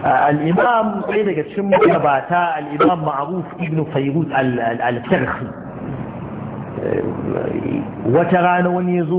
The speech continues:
wajensa da dinari goma. Shi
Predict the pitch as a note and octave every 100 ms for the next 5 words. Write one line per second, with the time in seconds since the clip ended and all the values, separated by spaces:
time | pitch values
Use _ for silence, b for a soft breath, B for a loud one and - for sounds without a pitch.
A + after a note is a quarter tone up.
0 | F3 E3+ F3+ F3+ E3 C3 A#2+ A#2 B2 D3
1 | D#3 D#3 C#3+ B2 A#2+ C#3 B2 A2 - -
2 | - - - - - - - - - -
3 | - - - - - - - - - -
4 | - - - - - - G2+ G#2 D#3+